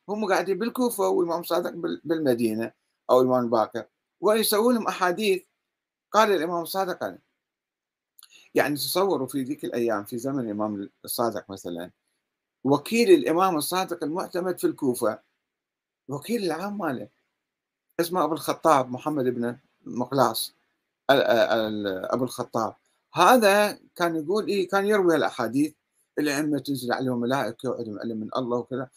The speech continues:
بعدين الأئمة كانوا ينفون، كان يقول: "لا،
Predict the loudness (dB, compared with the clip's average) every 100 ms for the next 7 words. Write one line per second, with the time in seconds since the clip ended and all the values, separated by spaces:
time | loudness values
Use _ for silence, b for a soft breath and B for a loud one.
0 | b b -12 -8 2 4 4 0 _ _
1 | _ _ _ -6 0 2 2 0 -4 -4
2 | -4 -4 -4 -4 -6 -2 -2 -2 -10 _
3 | _ _ _ _ -2 0 2 0 2 4
4 | 2